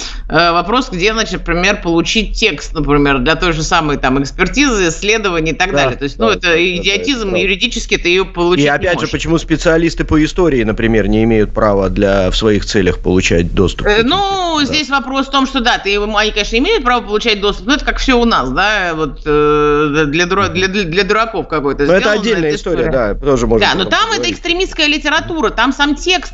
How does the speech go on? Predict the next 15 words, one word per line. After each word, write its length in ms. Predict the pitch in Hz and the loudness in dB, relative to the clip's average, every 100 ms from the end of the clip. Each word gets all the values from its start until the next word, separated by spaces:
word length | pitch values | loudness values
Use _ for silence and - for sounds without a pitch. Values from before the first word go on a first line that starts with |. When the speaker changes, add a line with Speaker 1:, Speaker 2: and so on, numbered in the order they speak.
| - | -6
Speaker 1:
признан 480 | 254 285 214 190 175 | 0 0 2 0 -2
экстремистским, 920 | 165 - 254 269 208 - - 117 123 | -2 0 2 2 0 -4 -6 -2 0
да, 440 | 143 202 220 185 156 | 2 2 0 -2 -4
ну, 600 | 185 185 165 156 151 160 | -4 -4 -2 0 0 0
м, 60 | 156 - - | 0 -4 -2
почему 320 | 160 226 247 269 | 0 4 4 2
там 180 | 214 190 | -2 -4
детективы, 540 | 175 208 - 254 196 | -6 -6 -2 0 0
условно 420 | 180 220 190 170 | 0 0 2 0
говоря, 240 | 160 175 175 | 2 0 0
Бориса 380 | 170 190 190 170 | -2 -2 -2 -4
Акунина 380 | 160 285 240 180 | 0 0 2 0
не 100 | 165 | 0
могут 240 | 175 202 | 0 0
продаваться 920 | 170 143 151 156 175 - 131 117 110 | 0 2 4 2 -2 -2 -2 0 -2